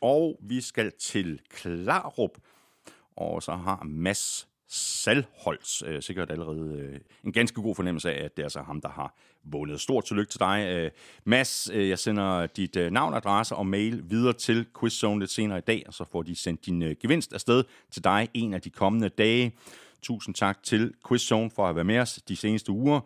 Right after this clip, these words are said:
Du kan tjekke alle deres spil ud på quiz zone punktum d k, og du kan købe deres spil i blandt andet Bog og I D. Så er den, øh, ged ligesom barberet. Og, øh, Elming, hvorfor siger man egentlig det, øh, altså det her med, at, øh,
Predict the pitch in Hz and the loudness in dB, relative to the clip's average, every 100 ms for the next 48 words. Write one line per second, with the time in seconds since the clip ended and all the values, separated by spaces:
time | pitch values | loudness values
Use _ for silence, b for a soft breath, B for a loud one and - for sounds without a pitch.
0 | b b b b - 80 76 71 - 92 | b b b b -8 -4 -4 -4 0 2
1 | 92 92 107 101 - 101 104 - 120 127 | 4 2 2 0 0 0 0 2 2 2
2 | - 113 - 101 92 - 147 - 85 73 | 0 0 2 -2 -2 0 0 0 -10 -12
3 | - 85 - 76 - 80 82 - 82 - | -4 -2 -2 -4 -4 -4 -4 -4 -8 -8
4 | 78 71 - 71 76 - - 80 - - | -10 -10 -10 -8 -8 -6 -2 -2 -2 -8
5 | 69 69 - 73 - 85 85 - - 82 | -8 -10 -12 -12 -8 -8 -6 -8 -6 -6
6 | 87 80 - 92 - 87 76 71 - - | -4 -6 -2 -2 -2 -4 -4 -4 -6 -4
7 | 104 - _ 71 73 85 73 - b b | -4 -6 _ -12 -6 -6 -6 -10 b b
8 | b b - 87 123 110 67 - - B | b b -2 0 0 0 -2 -6 -12 B
9 | B B - 120 120 117 110 107 104 95 | B B 4 6 8 8 8 6 4 2
10 | 139 175 185 143 170 - 185 165 160 147 | 2 6 6 4 2 2 2 2 2 0
11 | 143 143 120 113 107 104 98 110 123 127 | 0 -2 0 2 2 2 -2 -2 0 2
12 | 110 120 - 95 104 92 85 | 2 2 0 -2 2 4 4